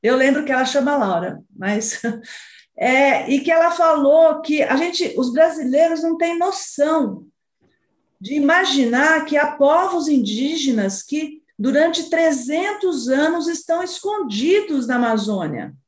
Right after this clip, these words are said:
Co-, é, é uma estratégia de sobrevivência, um conhecimento, um desenvolvimento técnico, cien-, sec-, tecnocientífico, para usar o termo, para viver, é, dessa forma,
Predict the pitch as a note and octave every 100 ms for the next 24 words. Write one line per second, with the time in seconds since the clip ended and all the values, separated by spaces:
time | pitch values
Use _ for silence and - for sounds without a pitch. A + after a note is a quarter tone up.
0 | _ _ _ _ - - A#3+ A#3+ B3+ D4+
1 | F#4 F#4 F#4+ F4 - C#4 D#4 G4+ F#4+ C#4
2 | G#3 B3 A#3+ - C4 C4+ C4+ B3+ G3+ G#3+
3 | C4 F4 - A#3+ C4+ D#4+ D4+ E4+ E4+ D#4+
4 | B3+ A#3+ C#4 F#4 F#4+ A#3+ G#3 - - _
5 | - B3 B3 C4 C#4 D4 D4 B3+ C#4 D4+
6 | D#4 A3+ - D4 E4 E4 C4 C4 C4+ C4+
7 | C#4+ B3 G3+ - - - C#4 D4 - C#4
8 | D#4+ E4+ C#4+ C#4 C#4+ C4+ B3 B3 D4+ D#4+
9 | C4 A#3+ B3+ B3 B3 A#3+ A3+ B3 B3 A#3
10 | C4 B3+ - - - G3+ A#3 C#4 G#3+ A#3+
11 | C#4+ F4 D4+ G3+ - _ _ _ A3+ A3
12 | B3+ C4+ C4 A3 - B3 D4 D#4+ B3 F3+
13 | -